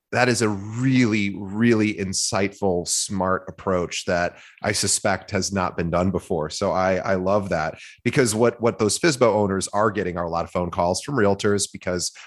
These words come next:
lo-, lots of companies sell those leads 'cause there's a huge market for, for fizbo leads. And they're just getting calls saying, "List with me, list with me, list with me.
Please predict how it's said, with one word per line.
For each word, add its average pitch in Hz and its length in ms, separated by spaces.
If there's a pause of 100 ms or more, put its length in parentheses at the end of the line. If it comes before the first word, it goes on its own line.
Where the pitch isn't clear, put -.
(160)
lo-, 110 180
lots 92 220
of - 80
companies 104 420
sell 90 160
those 104 240
leads 90 320
'cause - 500
there's 87 220
a 85 80 (160)
huge 107 240
market 85 300
for, 80 220
for 80 160
fizbo 85 520
leads. 92 320 (340)
And 104 160
they're 104 80
just 104 220
getting 110 160
calls 98 220
saying, 95 160
"List 92 160
with 95 100
me, 90 120
list 90 200
with 85 100
me, 87 100
list 90 260
with 90 100
me. 90 320